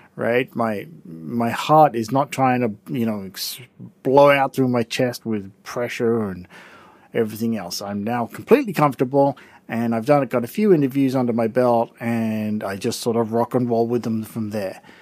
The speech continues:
So, you know, that's number two. Uh, number three, I would grow stronger by slowly reducing the stress of worrying that everything works out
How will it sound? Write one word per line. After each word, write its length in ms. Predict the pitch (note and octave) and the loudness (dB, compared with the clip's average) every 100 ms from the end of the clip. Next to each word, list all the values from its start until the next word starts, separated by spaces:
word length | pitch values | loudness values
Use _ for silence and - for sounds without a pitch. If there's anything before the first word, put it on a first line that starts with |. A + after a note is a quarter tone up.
| - _ | -20 _
So, 360 | - - D#3+ D3+ | -2 4 6 6
you 140 | D3 | 4
know, 100 | C#3+ | 4
that's 220 | C3 B2+ B2 | 4 2 -2
number 180 | A2+ | -4
two. 220 | A#2 F2+ - - _ _ - | -6 -12 -14 -20 _ _ -8
Uh, 200 | E3 C3+ | -6 -4
number 240 | F3 A3+ | -2 0
three, 360 | - - A#2+ - - | 0 0 0 0 0
I 120 | D3+ | 0
would 100 | D3+ | 2
grow 160 | C#3+ B2 | 0 -2
stronger 460 | - F3+ G3 G3+ | 0 2 4 4
by 140 | D3+ A2+ | 2 0
slowly 440 | - E3 D#3+ D#3+ | -2 0 2 2
reducing 480 | C#3+ C3 C#3 B2+ A2+ | 2 0 0 0 -4
the 80 | G#2+ | -4
stress 400 | - E3 D#3 C3 | -2 0 0 -4
of 80 | |
worrying 380 | A#2+ A#2+ A#2 A2 | -2 0 2 0
that 120 | G#2+ | -2
everything 300 | G#2+ G#2+ G#2 | -4 -4 -8
works 300 | G#2+ A2 - | -6 -8 -6
out 180 | D#3+ D#3 | -6 -6